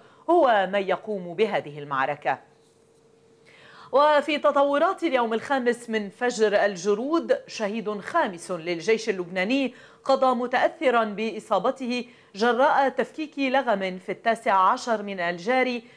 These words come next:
في جرود رأس بعلبك، فيما بدأ الجيش إعادة تمركز انتشار، عفوًا، تمركز وانتشار في المواقع التي حررها من تنظيم داعش، كما تواصل وحداته استعدادها للمرحلة الرابعة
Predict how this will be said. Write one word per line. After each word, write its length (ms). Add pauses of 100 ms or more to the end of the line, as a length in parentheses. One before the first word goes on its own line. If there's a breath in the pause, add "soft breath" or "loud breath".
(140 loud breath)
في 160
جرود 440
رأس 420
بعلبك، 680 (340 soft breath)
فيما 460
بدأ 320
الجيش 380
إعادة 500
تمركز 640
انتشار، 640 (120)
عفوًا، 340
تمركز 600
وانتشار 720 (340 loud breath)
في 80
المواقع 600
التي 300
حررها 640
من 260
تنظيم 480
داعش، 540 (380 soft breath)
كما 280
تواصل 480
وحداته 640
استعدادها 800
للمرحلة 560
الرابعة 580